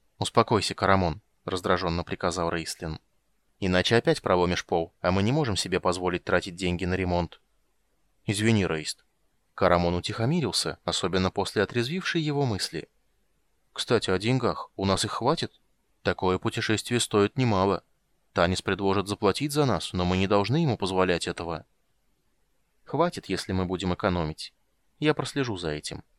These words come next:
Не беспокойся». «Я спрошу Стурма, хочет ли он поехать с нами»,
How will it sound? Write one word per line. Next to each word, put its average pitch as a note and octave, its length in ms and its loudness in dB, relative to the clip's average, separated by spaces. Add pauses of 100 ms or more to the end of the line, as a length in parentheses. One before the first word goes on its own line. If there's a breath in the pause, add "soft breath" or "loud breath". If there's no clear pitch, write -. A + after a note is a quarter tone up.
(140)
Не C3 120 0
беспокойся». - 680 -6 (1300)
«Я G2 160 6
спрошу G#2+ 360 2
Стурма, G#2+ 400 2
хочет - 340 0
ли G#2 60 4
он F#2+ 140 6
поехать G2+ 400 4
с - 80 -2
нами», F2+ 340 2